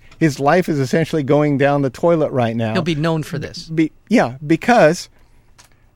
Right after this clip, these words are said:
Speaker 1: he made a mistake with a word, and I, I guess, what, he deserved it?
Speaker 2: No.
Speaker 1: No. And, and, and I think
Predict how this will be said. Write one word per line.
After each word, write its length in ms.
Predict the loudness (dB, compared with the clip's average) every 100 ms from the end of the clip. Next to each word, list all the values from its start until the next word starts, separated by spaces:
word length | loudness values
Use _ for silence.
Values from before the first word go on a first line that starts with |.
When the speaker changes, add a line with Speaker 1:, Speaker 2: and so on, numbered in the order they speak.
| _ _ _ _
Speaker 1:
he 140 | 2
made 200 | 6 4
a 40 | 4
mistake 380 | -2 -2 -4 -2
with 140 | 0
a 60 | 0
word, 480 | 2 2 2 -2 -10 _ _
and 120 | 0
I, 160 | 2 0 0
I 240 | 0 0
guess, 340 | 0 0 0 -10 -4
what, 280 | 0 0 -2
he 120 | -4
deserved 560 | -4 -6 -6 -4 -2 -4
it? 180 | -8 -10 -16
Speaker 2:
No. 140 | -16 -16 -20 _ _
Speaker 1:
No. 280 | -2 0 -2 -12 _ _
And, 180 | 2 2 -2
and, 160 | -4 0
and 100 | 0
I 60 | 0
think 380 | 0 -4 -4